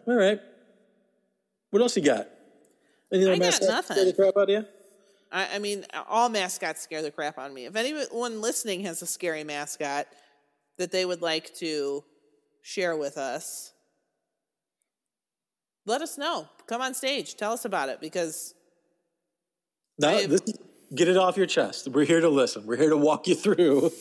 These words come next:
Speaker 1: <laughs>
Speaker 2: We're here to bring up all your repressed memories
Speaker 1: <laughs> What scares you and why? We're diving into it tonight. Oh, good.
Speaker 2: about how a mascot maybe emotionally abused you as a child.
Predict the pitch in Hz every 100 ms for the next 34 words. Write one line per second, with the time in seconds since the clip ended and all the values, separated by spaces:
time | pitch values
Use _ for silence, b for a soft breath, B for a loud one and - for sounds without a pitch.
0 | 196 - 190 208 285 262 311 370 403 359
1 | 240 262 247 240 233 214 254 285 311 294
2 | 226 - - 165 151 147 156 285 - 202
3 | - 269 _ _ _ - - - 269 196
4 | - 196 - - 175 160 147 151 143 127
5 | - - - _ - 123 139 139 147 120
6 | - 110 - 110 104 - - 110 104 214
7 | 196 185 202 202 208 220 190 190 190 -
8 | 190 180 175 - 185 165 160 - _ _
9 | _ _ _ _ _ _ 180 170 165 160
10 | 160 165 185 - _ 185 160 156 - 175
11 | 180 208 302 - 127 131 147 170 - -
12 | 139 143 -